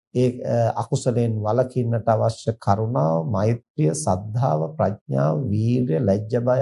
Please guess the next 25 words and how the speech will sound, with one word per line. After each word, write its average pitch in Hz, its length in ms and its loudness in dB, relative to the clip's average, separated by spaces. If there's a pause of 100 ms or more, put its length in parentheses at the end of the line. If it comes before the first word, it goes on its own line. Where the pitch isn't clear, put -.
ආදී 117 400 0
ගුණාංග 135 560 0
ටිකෙන් 135 420 0
ටික 123 240 -4 (360)
අපි 120 240 2
මතු 101 280 0
කරගන්නට 117 640 0
ඕන. 202 180 2 (360)
ඊට - 180 -4
පස්සේ 120 500 0
ප්‍රඥාවෙන් 151 840 0
අපි 120 180 -2
ලෝකය 117 440 0
දකිමින් 120 600 0 (320)
ඒ 117 140 0
ගුණාංග 123 540 0
තුල 120 220 -2
ස්ථාපිත 131 760 0
වෙනකොට 101 560 -2 (180)
අපේ 123 360 0
සීලය 110 500 -2 (460)
නිවනට 156 520 0
උපකාර 110 560 0
වෙන 101 280 0
ඍජු 120 400 0